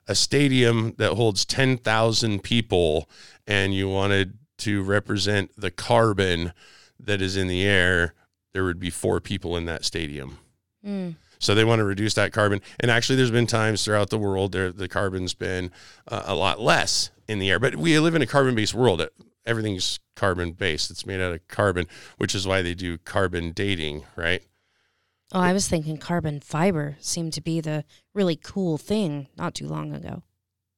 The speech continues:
Speaker 1: Yeah, well, there's, yeah, carbon is, uh, we live in a carbon-based world. D-, you know, so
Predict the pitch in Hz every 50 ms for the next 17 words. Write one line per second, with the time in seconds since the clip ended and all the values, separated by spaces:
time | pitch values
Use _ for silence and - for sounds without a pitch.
0 | _ _ _ 147 117 90 85 - - 123 127 131 135 127 - - - - - -
1 | - - - 107 95 82 - - - - 113 110 98 104 104 101 95 92 90 90
2 | - - - - 113 101 95 87 92 101 104 107 98 101 101 98 98 92 - 98
3 | 95 90 90 90 87 82 - 87 90 82 78 78 - _ _ - - - _ _
4 | _ - - - 151 143 131 127 - 170 147 143 131